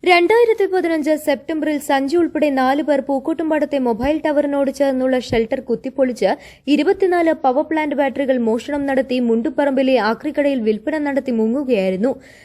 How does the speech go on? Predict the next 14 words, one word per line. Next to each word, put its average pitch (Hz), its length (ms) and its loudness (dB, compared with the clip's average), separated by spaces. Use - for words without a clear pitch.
രണ്ടായിരത്തി 247 640 2
പതിനാറിലാണ് 294 680 0
അന്വേഷണം 330 640 0
നടത്തി 285 320 -2
പൂക്കോട്ടുംപാടം 285 800 0
പോലീസ് 262 440 -2
മോഷ്ടാക്കൾക്കെതിരെ 247 840 0
കേസ് 254 260 0
രജിസ്റ്റർ 220 360 0
ചെയ്തത്. 196 460 0
ഇവർക്കെതിരെ 262 540 4
ലുക്കൌട്ട് 330 460 0
നോട്ടീസും 320 440 -2
പുറപ്പെടുവിച്ചിരുന്നു. 233 880 0